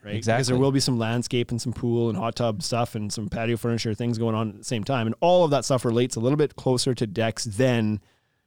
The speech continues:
Speaker 2: Mm, mm-hmm.
Speaker 1: you know, interior flooring or paint colors or
Speaker 2: Anything like that.
Speaker 1: Yeah, all that stuff. So I think it'll be, it'll be better suited with that show. Now, I've never been to this other show, so I don't know how big it is. I believe it was in Vegas last year.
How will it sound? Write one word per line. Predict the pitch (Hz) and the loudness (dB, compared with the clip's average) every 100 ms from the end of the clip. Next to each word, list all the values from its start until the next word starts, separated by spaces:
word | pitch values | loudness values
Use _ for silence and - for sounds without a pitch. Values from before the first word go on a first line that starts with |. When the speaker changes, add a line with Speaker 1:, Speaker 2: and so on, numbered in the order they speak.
| 104 | 0
Speaker 2:
Mm, | 104 98 90 | 2 2 2
mm-hmm. | 95 98 104 95 95 - | 0 2 4 2 0 -6
Speaker 1:
you | - 110 | -4 -2
know, | |
interior | 131 131 - 120 113 | 2 2 4 2 2
flooring | - 123 117 101 92 95 | 2 2 2 0 -4 -6
or | 80 101 92 _ - | -6 -6 -8 _ -4
paint | 123 120 - | -2 -2 -4
colors | 110 101 95 92 95 | -4 -4 -6 -8 -6
or | 98 98 92 95 110 - _ | -6 -4 -6 -10 -14 -20 _
Speaker 2:
Anything | 143 208 165 95 | -2 0 0 -2
like | 82 78 | -4 -10
that. | 85 80 95 117 | -8 -8 -10 -6
Speaker 1:
Yeah, | 127 87 | -4 -2
all | 107 | -4
that | 95 | -4
stuff. | - 135 - - | -8 -10 -16 -4
So | 156 135 - | 2 2 0
I | 143 | -2
think | 156 226 | 0 0
it'll | 220 | 2
be, | 175 139 107 _ _ | 2 0 -2 _ _
it'll | 139 | -2
be | 127 123 | 2 2
better | 107 104 135 147 151 151 151 - _ _ _ | 0 -2 0 2 2 2 -2 -10 _ _ _
suited | - - 165 143 | -4 4 6 6
with | 117 120 | 2 0
that | 127 123 | 0 2
show. | 135 | 2
Now, | 123 117 | 2 2
I've | 123 | 2
never | 180 123 | 2 2
been | 151 | 2
to | 196 | 4
this | 120 117 | 2 2
other | 139 185 | 2 2
show, | 120 113 | 2 2
so | 131 | 2
I | 131 | 2
don't | 143 | 2
know | 139 | 2
how | 131 | 2
big | 156 | 2
it | 143 | 2
is. | 95 | 0
I | 104 | -2
believe | 104 139 | 0 0
it | 151 | 2
was | 135 | 0
in | 120 | 0
Vegas | 110 123 147 | 0 0 0
last | 120 104 98 | 0 -2 -4
year. | 104 104 | -4 -6